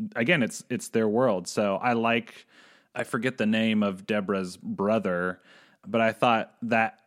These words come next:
the, the actor who plays the, the, you know, the adult version of him was, was very good, even though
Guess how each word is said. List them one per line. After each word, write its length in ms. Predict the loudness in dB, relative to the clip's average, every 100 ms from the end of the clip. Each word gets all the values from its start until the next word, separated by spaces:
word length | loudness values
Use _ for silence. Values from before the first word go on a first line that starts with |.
| _ -4
the, 160 | -4 -2
the 140 | -2
actor 340 | 0 0 0 0
who 120 | 0
plays 400 | -2 -2 -2 -4
the, 260 | -4 -4 -2
the, 360 | -2 -2 -4 -8 -8
you 120 | -2
know, 100 | -2
the 200 | -2 -4 -4
adult 340 | 0 0 2
version 340 | 0 0 0 -4
of 80 |
him 220 | -2 -2 0
was, 220 | -2 -2
was 220 | -2 -2
very 280 | 0 2 2
good, 420 | 0 0 2 0 -2
even 260 | 0 2
though 160 | 4